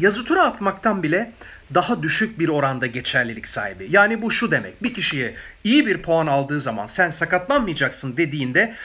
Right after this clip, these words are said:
hala sakatlanma is-, ihtimali fifty fifty. <laughs> Yani bu insanı kötü bir puan aldı diye uzun aylar,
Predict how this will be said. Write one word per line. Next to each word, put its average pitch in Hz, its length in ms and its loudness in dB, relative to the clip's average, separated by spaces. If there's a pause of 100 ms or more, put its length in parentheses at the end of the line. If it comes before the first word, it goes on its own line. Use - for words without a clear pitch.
(160)
hala 208 400 4
sakatlanma 156 640 0
is-, - 260 -8
ihtimali 143 420 -2
fifty - 360 0
fifty. - 360 -6 (640)
<laughs> - 160 0 (500)
Yani 214 400 8
bu 277 160 2
insanı 190 380 0 (920)
kötü 254 240 2
bir 214 100 -2
puan 202 240 6
aldı 165 320 2
diye 117 280 -2 (160)
uzun 240 460 0 (140)
aylar, 151 580 4